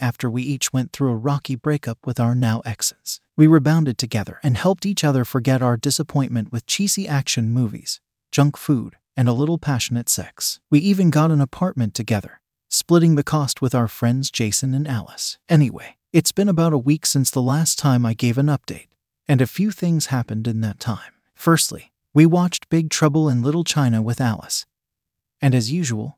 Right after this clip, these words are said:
she loved it. Poor girl had a Hallmark childhood, but she's been doing great expanding her horizons.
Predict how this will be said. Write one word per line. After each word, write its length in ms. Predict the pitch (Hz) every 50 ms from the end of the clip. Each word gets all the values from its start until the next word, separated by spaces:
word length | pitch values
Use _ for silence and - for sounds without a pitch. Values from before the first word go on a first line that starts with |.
| _ _
she 200 | - - - 131
loved 320 | 135 139 127 107 - - -
it. 180 | - - _ _ _ _ _
Poor 220 | - 175 175 175
girl 320 | 139 - 135 123 117 113 101
had 200 | 123 151 147 135
a 40 | 113
Hallmark 460 | - - 165 175 175 175 170 170 -
childhood, 640 | - - 160 143 123 107 98 - 104 113 - - _ _ _ _ _ _ -
but 100 | 143 -
she's 300 | - - 160 156 139 139
been 180 | 156 147 143
doing 300 | 127 151 151 156 156 147
great 260 | 123 - 143 160 175
expanding 560 | 175 165 - - - 139 123 113 101 110 104 98
her 180 | 92 120 120
horizons. 840 | 113 139 135 131 117 104 98 95 - 73 - - _ - - -